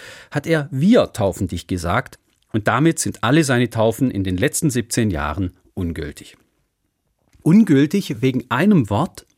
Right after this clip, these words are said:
Ist das nicht kleinlich? Ich finde zwar auch,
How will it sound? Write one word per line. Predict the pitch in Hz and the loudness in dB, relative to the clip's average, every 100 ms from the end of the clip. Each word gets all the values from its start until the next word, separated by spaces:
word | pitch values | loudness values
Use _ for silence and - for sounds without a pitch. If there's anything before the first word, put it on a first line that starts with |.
| _ _ _ - - _ _ | _ _ _ -20 -20 _ _
Ist | 135 - | -2 0
das | 165 135 | 0 0
nicht | 101 - | -2 -8
kleinlich? | - 85 80 104 160 208 - _ _ _ _ _ _ _ _ _ _ _ _ | -12 -10 -6 -2 -2 -4 -10 _ _ _ _ _ _ _ _ _ _ _ _
Ich | 117 | -4
finde | - 165 139 | 0 0 0
zwar | - 92 _ | -4 -6 _
auch, | - 147 - | 0 0 0